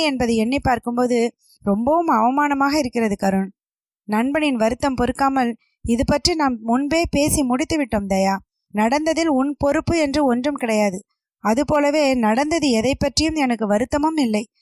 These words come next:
சற்று அவகாசம் மட்டும் கிடைத்திருந்தால் பிரச்சனையே இருந்திராது. போகட்டும், எல்லாம் நல்லபடியே முடியும்.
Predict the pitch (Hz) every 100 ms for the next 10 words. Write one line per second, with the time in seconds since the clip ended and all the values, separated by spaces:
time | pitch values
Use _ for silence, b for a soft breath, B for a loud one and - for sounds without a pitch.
0 | _ - 233 226 240 208 277 349 320 302
1 | 254 240 285 262 247 247 247 240 269 269
2 | 220 - 269 262 285 269 247 247 226 208
3 | 233 b b - 294 311 302 247 196 -
4 | b b _ 220 220 277 330 262 254 262
5 | 254 277 294 233 214 202